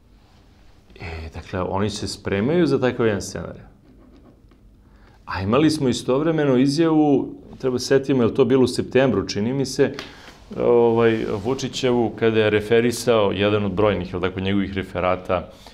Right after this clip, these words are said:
ovaj, nato-u i uopšte zapadnim zemljama, da je rekao da Srbija nikada nije, niti ima nameru u budućnosti, je li tako, da pošalje vojsku južno od, ovaj, čak ne ni administrativne linije,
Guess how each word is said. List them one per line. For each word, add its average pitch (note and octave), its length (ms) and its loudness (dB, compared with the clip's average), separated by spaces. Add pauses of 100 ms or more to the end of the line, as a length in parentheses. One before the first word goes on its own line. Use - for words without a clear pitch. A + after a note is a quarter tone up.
(200)
ovaj, E2+ 360 -6 (440)
nato-u F#2 580 -2
i F2 80 -6
uopšte F2 280 -6
zapadnim F2 440 -6
zemljama, G2 360 -2
da G#2 100 -2
je G2+ 100 0
rekao G2+ 480 0 (340)
da G2 120 -6
Srbija A2+ 460 -2
nikada A2+ 500 -4
nije, D#3+ 380 -10 (300)
niti A2 320 -6
ima G#2 260 -4
nameru F#2+ 480 -2 (120)
u F#2+ 100 -4
budućnosti, G2 840 -6
je F2 60 -8
li - 80 -16
tako, G2+ 320 -6
da F#2+ 160 -2
pošalje G2 440 -2
vojsku G2+ 420 -2
južno G#2 440 -2
od, A2 340 0 (480)
ovaj, G2 540 -2
čak B2 260 -4
ne C#3+ 120 -2
ni C3+ 140 2
administrativne G#2+ 560 -2
linije, F2+ 340 -8